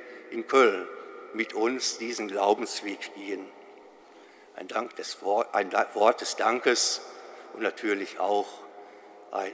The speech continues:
Wort an Gott und die Bitte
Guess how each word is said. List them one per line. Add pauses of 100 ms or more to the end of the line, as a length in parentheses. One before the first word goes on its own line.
Wort (220)
an
Gott (480)
und
die
Bitte